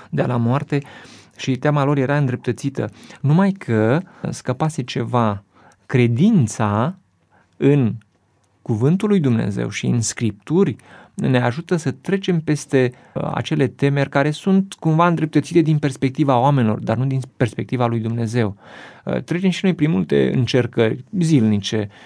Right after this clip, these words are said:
și uneori ne temem și de boală și de diverse aspecte din viața noastră care ne conduc la aceste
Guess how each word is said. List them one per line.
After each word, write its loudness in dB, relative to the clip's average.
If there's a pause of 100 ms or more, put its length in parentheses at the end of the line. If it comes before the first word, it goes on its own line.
(120)
și -10
uneori 2
ne 2
temem 2
și -8
de 2
boală 2
și -8
de 0 (540)
diverse 4 (300)
aspecte 0
din 2
viața 2
noastră 0
care 2
ne 2
conduc -2
la 2 (360)
aceste -2